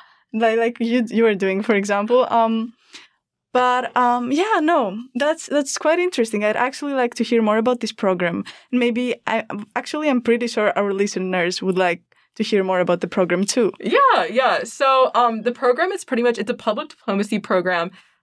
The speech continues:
Speaker 2: Um, that's, it's interestingly run through the par-, Department of State, but it's also run, um, through a nonprofit called irix. And so it's a collaboration, and, um, the America House, there's, like, many locations of it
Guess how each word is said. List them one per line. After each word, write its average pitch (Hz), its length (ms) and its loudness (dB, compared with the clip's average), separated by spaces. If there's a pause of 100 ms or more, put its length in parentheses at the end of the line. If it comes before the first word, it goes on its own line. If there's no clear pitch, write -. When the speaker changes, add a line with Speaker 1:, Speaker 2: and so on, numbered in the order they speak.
(100)
Speaker 2:
Um, 170 240 0
that's, 202 220 -4 (100)
it's 202 260 -4
interestingly 294 640 -2
run 180 420 0
through 202 120 -8
the 202 100 -4
par-, - 260 -8
Department 202 400 -4
of 277 60 -12
State, 175 360 -4
but 190 120 -2
it's 190 240 -2
also 233 400 0
run, 175 500 0
um, 170 240 0
through 190 160 -2
a - 20 0
nonprofit 170 720 -2
called - 260 -2
irix. 170 540 -2 (380)
And 196 400 0
so 196 320 2
it's 190 240 -2
a 240 60 0
collaboration, 208 920 -2
and, 165 400 -4
um, 160 260 -2
the 170 400 0
America 214 360 0
House, 226 380 -2 (280)
there's, 202 220 0
like, 214 100 0
many 196 240 0
locations 190 560 -2
of 214 140 0
it 254 220 2